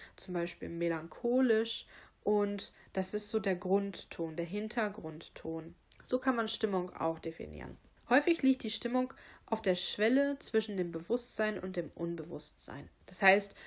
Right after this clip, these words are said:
wir nehmen es mehr oder weniger wahr. Manchmal ist sie uns bewusst und manchmal ist sie uns unbewusst.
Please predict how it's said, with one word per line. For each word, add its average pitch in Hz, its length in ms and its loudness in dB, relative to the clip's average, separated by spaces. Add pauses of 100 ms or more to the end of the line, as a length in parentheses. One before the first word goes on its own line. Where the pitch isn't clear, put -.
(120)
wir 202 100 2
nehmen 226 340 4
es - 140 -4
mehr 196 300 6
oder 180 160 4
weniger 165 460 -4
wahr. 139 320 -6 (200)
Manchmal 226 480 0
ist 185 120 -4
sie - 80 -6
uns 170 120 -10
bewusst 254 640 -4 (420)
und 285 160 -4
manchmal 202 360 0
ist 185 100 -8
sie 190 60 -4
uns 180 140 -8
unbewusst. - 640 -10